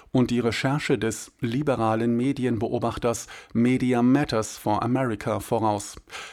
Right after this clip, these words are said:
Die sich im Besitz des nicht unumstrittenen U-S-Milliardärs Jeff Bezos befindliche Zeitung machte Instagram darauf aufmerksam, dass Kennedy Junior den Clip Planet Lockdown auf seinem Profil geteilt hatte.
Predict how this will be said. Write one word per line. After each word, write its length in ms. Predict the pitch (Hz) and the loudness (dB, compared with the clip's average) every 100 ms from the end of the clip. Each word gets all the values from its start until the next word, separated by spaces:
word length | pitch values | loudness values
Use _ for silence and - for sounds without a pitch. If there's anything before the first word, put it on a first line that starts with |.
| - - | -16 -2
Die 100 | 123 | 0
sich 220 | 117 127 | 0 0
im 140 | 131 117 | 0 0
Besitz 420 | 113 151 151 - | 2 0 -2 -4
des 220 | 110 101 | -2 0
nicht 300 | 113 104 - | -2 -2 2
unumstrittenen 800 | 143 127 110 - 120 117 117 110 | 4 4 2 -2 -2 0 0 2
U-S-Milliardärs 920 | 117 147 - 117 113 113 117 113 - - | 0 -2 0 0 0 0 0 -2 -6 -4
Jeff 300 | 117 117 - | 0 -2 0
Bezos 500 | 131 156 117 110 - | 0 0 0 0 -2
befindliche 640 | - 107 117 107 - 127 | -8 -4 -2 -2 -4 -6
Zeitung 520 | - 127 131 127 120 - - - | -2 -2 0 0 0 -4 -16 -2
machte 340 | 117 117 - 123 | 0 0 0 2
Instagram 720 | 139 151 - 147 117 117 113 | 2 0 -4 -2 2 2 2
darauf 320 | 98 98 - | 2 0 2
aufmerksam, 760 | 113 - 120 107 - 117 117 - - - | 0 2 0 0 0 0 0 -4 -16 -4
dass 320 | 117 113 - | -2 -2 -6
Kennedy 340 | - 160 117 104 | -2 0 0 -2
Junior 480 | 107 135 127 117 113 | 0 2 4 2 0
den 220 | 120 117 | 0 2
Clip 260 | 127 117 - - - | 0 -2 -10 -20 -8
Planet 480 | - 151 147 101 - | 0 4 4 0 -6
Lockdown 640 | - 120 117 - 113 110 110 | -2 0 0 -2 0 0 0
auf 120 | 131 | -4
seinem 340 | 139 143 151 | 0 2 2
Profil 540 | 151 156 - 120 104 98 | 0 -6 -4 -2 -2 -2
geteilt 500 | - - 110 101 - | -4 -4 -4 -4 -4
hatte. 300 | 98 101 | -4 -6